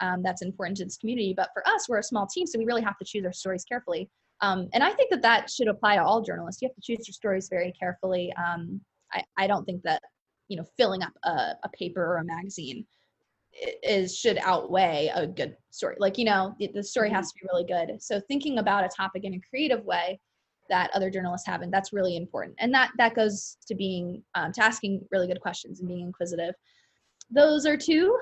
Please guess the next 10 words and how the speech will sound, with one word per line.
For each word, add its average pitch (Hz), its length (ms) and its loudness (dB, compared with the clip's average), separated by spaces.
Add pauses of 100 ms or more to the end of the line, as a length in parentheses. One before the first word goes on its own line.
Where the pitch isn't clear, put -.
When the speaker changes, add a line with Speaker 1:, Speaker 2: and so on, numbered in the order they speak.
(180)
Speaker 1:
Uh, 277 540 6
I 247 120 8
would 262 160 4
say 277 360 2
that 240 260 -2
you, 247 640 0 (260)
hmm, 339 180 -4 (680)
you 269 160 -6
have 277 240 0
to, 262 280 0